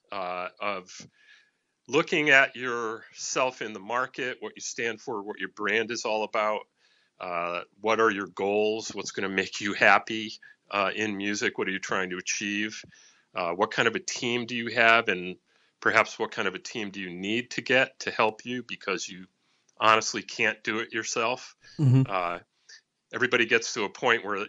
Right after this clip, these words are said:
Speaker 1: you know, they try and do it themselves, but, you know, you, you generally hit a wall if you're having any success at all where you need help. So we look at that, and we look at, you know, your strategy for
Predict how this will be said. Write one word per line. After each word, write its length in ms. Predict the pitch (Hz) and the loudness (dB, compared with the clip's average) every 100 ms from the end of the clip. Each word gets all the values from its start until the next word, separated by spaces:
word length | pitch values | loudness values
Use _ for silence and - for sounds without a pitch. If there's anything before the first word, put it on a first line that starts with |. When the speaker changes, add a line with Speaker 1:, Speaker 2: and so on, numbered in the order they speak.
| 117 | -6
Speaker 1:
you 60 | |
know, 80 | 107 | -4
they 100 | 92 | -4
try 280 | - 160 147 | 0 6 6
and 100 | 147 | 4
do 100 | 127 | -2
it 120 | 104 | -6
themselves, 500 | 95 85 - 90 90 | -8 -10 -8 -8 -8
but, 120 | - - 95 _ | -12 -14 -18 _
you 100 | 107 | -16
know, 140 | 87 90 | -12 -12
you, 180 | 92 - - | -14 -20 -18
you 160 | 120 104 | -12 0
generally 460 | 120 135 131 107 | 4 4 4 2
hit 160 | 110 104 | 4 2
a 40 | |
wall 500 | 92 101 98 95 92 _ _ _ | 4 4 6 4 -2 _ _ _
if 80 | - | -6
you're 100 | 104 | 2
having 340 | 110 98 98 | 4 2 -4
any 140 | 107 98 | -8 -8
success 520 | - - - 95 - | -10 -10 -10 -10 -8
at 80 | 92 | -6
all 240 | 98 92 | -4 -4
where 80 | 87 | -8
you 120 | 85 | -10
need 240 | 98 101 98 | -6 -6 -6
help. 280 | 82 - - _ _ _ _ _ | -10 -12 -20 _ _ _ _ _
So 140 | - 107 | -8 -4
we 80 | 110 | 2
look 240 | 139 143 | 2 2
at 120 | 156 | 2
that, 320 | 147 143 151 - | 6 6 6 0
and 80 | |
we 100 | 104 | -14
look 220 | 107 113 110 | -10 -10 -6
at, 220 | 98 98 _ _ | -8 -8 _ _
you 100 | 123 | -18
know, 60 | 104 | -16
your 180 | 95 95 | -14 -14
strategy 640 | - 120 113 117 113 113 | -8 0 0 0 -6 -10
for 520 | - - 92 87 90 | -12 -10 -8 -6 -8